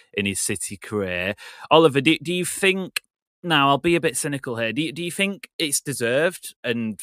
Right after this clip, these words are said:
you know, I, personally, I, I believe it probably is. Or is there maybe a, a, a chance that City are jumping the gun a little bit? Obviously, Rico Lewis just recently turned eighteen. He's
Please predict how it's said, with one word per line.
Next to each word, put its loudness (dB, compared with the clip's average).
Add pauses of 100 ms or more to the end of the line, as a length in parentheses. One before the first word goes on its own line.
(140)
you -8
know, -4
I, -2 (280)
personally, -2
I, 0 (100)
I -6 (160)
believe 0
it -8
probably 2
is. 0 (340)
Or 6 (100)
is -2
there 0
maybe 0
a, 2 (100)
a, -2
a -6 (160)
chance -2
that 0
City -2
are -2
jumping -2
the 0
gun 4
a 2
little 2
bit? -2 (160)
Obviously, -4
Rico 0
Lewis -2
just -10
recently -6
turned -2
eighteen. 0 (600)
He's -8